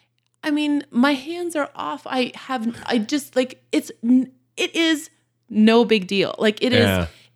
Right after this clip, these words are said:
Speaker 1: it is not me losing sleep. It is, it is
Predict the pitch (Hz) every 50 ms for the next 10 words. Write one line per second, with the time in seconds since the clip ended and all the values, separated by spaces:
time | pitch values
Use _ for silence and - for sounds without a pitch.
0 | _ - 247 277 262 254 254 214 220 220 214 214 208 226 254 277 285 - - 226
1 | 233 233 240 233 233 226 220 226 208 202 - - - 208 208 208 226 254 262 262
2 | - - 208 190 190 185 180 180 185 180 - - _ _ _ _ _ _ _ _
3 | _ - - 240 247 233 220 226 214 202 - -